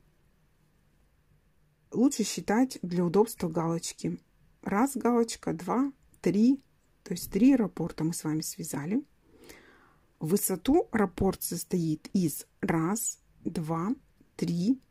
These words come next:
четыре, пять, шесть. Шести рядов. Седьмой ряд мы вязали с вами по принципу вязания первого ряда. А так основа,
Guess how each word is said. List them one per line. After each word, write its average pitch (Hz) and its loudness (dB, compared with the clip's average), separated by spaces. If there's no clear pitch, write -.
четыре, 226 2
пять, 208 2
шесть. - -4
Шести - -2
рядов. - -4
Седьмой 175 2
ряд 165 -2
мы 185 2
вязали 170 2
с - -4
вами 165 -2
по - -8
принципу 180 -2
вязания 160 0
первого 175 2
ряда. 151 -6
А 175 -2
так 294 0
основа, 170 0